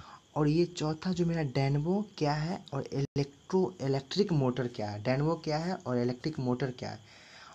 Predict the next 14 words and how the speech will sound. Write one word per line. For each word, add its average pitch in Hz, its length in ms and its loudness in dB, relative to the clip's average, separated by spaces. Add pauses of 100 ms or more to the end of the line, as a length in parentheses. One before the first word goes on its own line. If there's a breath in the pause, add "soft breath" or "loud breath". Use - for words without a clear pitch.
(100)
और 135 100 -2
जो 156 360 -2
अ-, - 200 -2
अ-, 107 160 0
अगला 160 340 2
जो 147 140 2
है 139 60 2
मेरा, 123 480 0
अगला 143 240 4
होगा 131 360 2 (100)
इलेक्ट्रिक 135 500 2
बल्ब 139 500 2 (400)
क्या 117 200 2
है। 104 220 -6